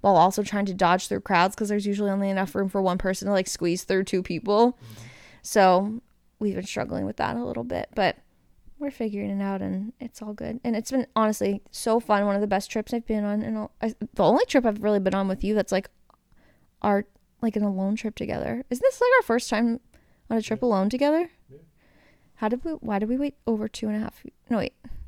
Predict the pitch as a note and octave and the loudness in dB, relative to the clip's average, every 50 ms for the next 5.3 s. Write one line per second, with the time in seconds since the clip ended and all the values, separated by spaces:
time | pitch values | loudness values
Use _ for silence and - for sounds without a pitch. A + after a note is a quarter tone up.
0 | - A#2+ A#2+ A#2+ A2+ A2 A#2 G2 G2 G2+ _ - G2+ G2+ _ _ _ _ _ _ | -16 -16 -16 -16 -18 -20 -20 -20 -20 -20 _ -20 -20 -20 _ _ _ _ _ _
1 | _ _ _ _ _ _ _ _ _ G#4 A4+ - - C5+ C#5+ D#5 E5+ F5+ F#5 E5+ | _ _ _ _ _ _ _ _ _ 6 8 8 6 4 2 -4 -8 -10 -12 -16
2 | E5 - - - _ _ _ - - - - - - - - - _ D4+ C#4+ C4+ | -18 -20 -20 -20 _ _ _ -20 -20 -18 -16 -16 -16 -18 -20 -4 _ 2 2 4
3 | - B3 A3+ A#3+ A#3 A3 G#3 G3+ G3+ B3 - - C4 - - - B3 A3+ A3+ B3+ | 4 6 6 8 6 6 6 6 4 6 8 8 8 10 8 8 8 8 6 4
4 | C4+ - - A#3 G3+ G3 G#3+ G3 F3 - - G#3+ - B3+ G#3+ B3+ B3 - A#3+ G#3+ | 0 2 2 4 6 8 8 6 6 6 6 8 8 6 6 6 4 4 2 2
5 | C4 - C4 - - - | 2 2 0 -2 -4 -8